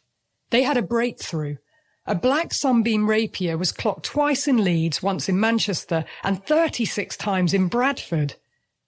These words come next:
The registered keeper? Well, that was P S. His address was listed as six Garden Lane, Heaton, Bradford.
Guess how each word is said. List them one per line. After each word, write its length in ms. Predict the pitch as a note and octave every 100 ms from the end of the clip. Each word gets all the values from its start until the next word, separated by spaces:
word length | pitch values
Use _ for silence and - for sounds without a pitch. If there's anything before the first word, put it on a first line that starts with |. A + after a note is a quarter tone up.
| _
The 100 | G3
registered 540 | G3+ G#3 G#3+ - G#3 -
keeper? 540 | C4 B3+ B3+ D4+ D#4+ _ _ _ _ _ _ _ _ -
Well, 100 | F#3+
that 180 | G3 -
was 160 | F3 -
P 260 | - F3
S. 460 | G3+ F#3 - - - _ _ _ _ _ _ _ _ _ -
His 220 | A#3+ C4
address 560 | A#3 D#4 C4 E3 -
was 140 | G#3 F3+
listed 380 | G#3+ - G3+ F#3
as 120 | -
six 320 | - G3+ -
Garden 480 | - F#3+ E3 E3+ F3
Lane, 420 | A3+ G#3 F3 E3 _
Heaton, 440 | - G3+ - E3+ D#3+
Bradford. 600 | G#3+ A#3 - E3+ D#3